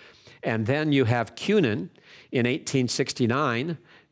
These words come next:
getting it now more resolved down to the current view of the documentary hypothesis, the J E D P theory, putting the P last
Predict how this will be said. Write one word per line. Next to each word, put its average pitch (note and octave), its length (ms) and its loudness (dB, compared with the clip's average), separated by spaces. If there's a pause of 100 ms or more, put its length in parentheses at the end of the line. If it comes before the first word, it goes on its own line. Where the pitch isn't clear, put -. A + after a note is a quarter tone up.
(140)
getting C#3 240 2
it C#3+ 160 0
now C#3 300 2
more C3+ 340 4
resolved A2+ 640 2
down A#2 380 0
to A2+ 440 4
the G#2 140 0
current B2+ 400 -2
view G#2 460 2
of G2+ 280 -2
the G2+ 60 -2
documentary G2+ 480 0
hypothesis, F#2+ 640 -2
the G#2+ 120 -4
J G2+ 180 2
E A#2 180 -2
D G#2+ 160 0
P A2 320 0
theory, G#2 400 -2
putting A#2 340 0
the G#2 100 0
P B2+ 440 0 (140)
last G#2+ 720 0